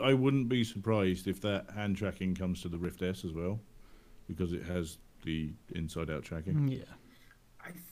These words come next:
Speaker 3: thought I'd
Speaker 1: They've
Speaker 3: heard
Speaker 1: not said
Speaker 3: somewhere
Speaker 1: it.
Speaker 3: that the cameras weren't as, um, as functional. Like, you think they would put
Speaker 1: Oh.
Speaker 3: it Rift S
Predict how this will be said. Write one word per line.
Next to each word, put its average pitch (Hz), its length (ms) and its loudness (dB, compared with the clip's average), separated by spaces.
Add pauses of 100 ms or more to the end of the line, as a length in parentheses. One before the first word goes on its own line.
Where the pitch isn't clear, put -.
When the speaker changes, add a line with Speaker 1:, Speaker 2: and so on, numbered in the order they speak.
(300)
Speaker 3:
thought 220 320 -6
I'd 202 140 -10 (180)
Speaker 1:
They've 165 100 8
Speaker 3:
heard 190 40 8
Speaker 1:
not 240 160 10
said - 200 4
Speaker 3:
somewhere - 180 4
Speaker 1:
it. 139 120 -8
Speaker 3:
that 147 60 -8
the 147 60 -6 (120)
cameras 180 640 -6
weren't 147 540 -6 (220)
as, 139 720 -6 (760)
um, 131 540 -8 (160)
as - 120 -12
functional. - 720 -8
Like, 147 160 -8
you 190 100 -4
think 240 240 -6
they 214 60 -4
would 208 220 4
put 214 100 4
Speaker 1:
Oh. 190 40 2
Speaker 3:
it - 180 -8
Rift 175 280 -4
S 160 220 -2